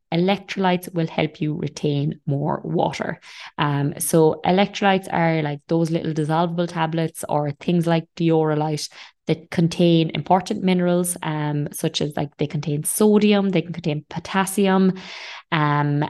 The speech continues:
magnesium, some of them, um, depending on the ones, but, um, they will all generally contain sodium. And what that does is that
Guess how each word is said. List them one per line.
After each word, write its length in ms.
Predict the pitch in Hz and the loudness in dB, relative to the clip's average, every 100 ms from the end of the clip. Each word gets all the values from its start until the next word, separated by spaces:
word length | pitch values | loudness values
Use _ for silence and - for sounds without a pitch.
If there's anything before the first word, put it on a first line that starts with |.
| - | -4
magnesium, 640 | 165 151 160 202 180 190 185 | -2 0 0 0 2 0 0
some 180 | 185 196 | 0 0
of 60 | |
them, 320 | 185 180 180 185 | 2 4 2 0
um, 320 | - 151 151 151 | -2 -2 -2 -6
depending 400 | 165 180 165 160 | -4 0 2 2
on 80 | |
the 80 | 156 | 0
ones, 300 | 147 160 156 | -2 -4 -4
but, 260 | 160 151 - - | -6 -6 -8 -4
um, 460 | 156 147 147 151 151 - _ | 0 0 0 0 -4 -10 _
they 100 | - | 0
will 120 | 160 160 | 4 4
all 200 | 160 156 | 4 2
generally 380 | 165 151 151 | 0 0 -2
contain 500 | 147 - 151 151 143 | -4 -8 -2 0 0
sodium. 400 | 139 160 151 151 | 0 2 2 2
And 160 | - 151 | 0 -2
what 220 | 170 175 | 0 0
that 240 | 170 151 - | -2 -4 -2
does 260 | 151 143 | -2 -4
is 140 | - 151 | -6 -4
that 160 | 151 | -6